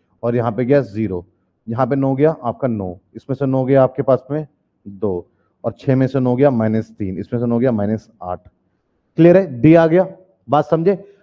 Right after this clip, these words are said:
अब आप कहोगे, "सर, ये तो गलत बात, हमारे पास में बच्चों के मार्क्स तो बारह, आठ, सत्रह, तेरह, पन्द्रह, नौ, अठारह, ग्यारह, छह, एक आया है, और आपको इनका average marks निकालना है, इन बच्चों का marks निकालना है, आप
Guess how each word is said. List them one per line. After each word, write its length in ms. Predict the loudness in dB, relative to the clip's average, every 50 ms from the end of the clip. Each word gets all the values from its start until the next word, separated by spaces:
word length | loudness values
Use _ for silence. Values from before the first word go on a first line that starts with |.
| -8 _ 0
अब 140 | 2 4
आप 180 | 2 2 2 2
कहोगे, 240 | 2 2 4 4 2
"सर, 160 | 2 2 4
ये 100 | 4 4
तो 120 | 4 2 2
गलत 240 | 2 2 2 2 2
बात, 480 | 2 2 2 2 0 -6 -18 -20 _ _ _ _ _ -4
हमारे 400 | -2 0 2 2 4 4 4 4
पास 320 | 4 2 0 0 0 -4
में 240 | -4 -4 -2 -2 0
बच्चों 300 | 0 -2 -2 2 0 0
के 160 | 2 4 2
मार्क्स 400 | 2 2 0 -2 -2 -2 -6 -10 -4
तो 140 | -2 -2 0
बारह, 340 | 2 2 2 2 4 4 2
आठ, 360 | 2 2 0 0 0 0 -2
सत्रह, 280 | -6 -6 -2 -2 -2 -2
तेरह, 300 | 0 -2 0 0 0 0
पन्द्रह, 320 | -2 -4 -4 -2 -2 -2
नौ, 220 | -2 -2 -6 -6
अठारह, 280 | -6 -4 -4 -2 -2 0
ग्यारह, 240 | 0 0 0 0 0
छह, 240 | -4 -6 _ -2 -2
एक 320 | 2 4 2 2 4 2
आया 300 | 0 2 2 0 0 -2
है, 180 | -4 -6 -8 -10 _ _ _ -14 -4 0
और 120 | 0 0
आपको 460 | 0 0 -2 -2 -2 -2 -2 0 0
इनका 340 | 0 0 0 0 2 2 2
average 240 | 2 2 2 0 0
marks 360 | -2 -4 -4 -4 -4 -4 -8
निकालना 340 | -8 -4 -2 -2 -2 -2 -4
है, 60 | -6
इन 60 | -4
बच्चों 240 | -6 -6 -6 _ -6
का 100 | -6 -4
marks 240 | -4 -4 -6 -8 _
निकालना 260 | -8 -6 -6 -6 -6
है, 60 | -8 -10 _ _ -6 -4
आप 260 | -4 -4 -4 _